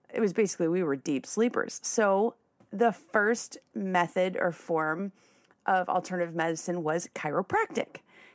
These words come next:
'cause we had heard or learned or whatever that so-and-so and so-and-so stopped bedwetting when their spine was realigned. So chiropractic has, I guess, I never saw it as an issue. Re-, learned later in life that chiropractic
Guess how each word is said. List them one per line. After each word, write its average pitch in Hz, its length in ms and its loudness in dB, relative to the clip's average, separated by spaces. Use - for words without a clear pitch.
'cause 180 240 -2
we 156 140 -2
had 220 160 -2
heard 220 600 2
or 165 200 0
learned 202 480 -2
or 202 120 -2
whatever 190 440 2
that 165 220 0
so-and-so 214 600 0
and 214 140 -2
so-and-so 180 680 0
stopped - 340 -4
bedwetting 170 520 0
when 165 200 -2
their 170 160 0
spine 220 500 0
was 156 180 -2
realigned. 143 460 -4
So 294 120 -2
chiropractic 330 640 2
has, 214 320 0
I 233 100 0
guess, 247 440 2
I 208 220 4
never 269 340 4
saw 185 380 0
it 196 80 0
as 185 200 -2
an 175 100 -4
issue. 185 420 -4
Re-, 180 180 -6
learned 202 440 -4
later 196 440 0
in 180 220 -2
life 175 300 0
that 170 340 -2
chiropractic 185 600 0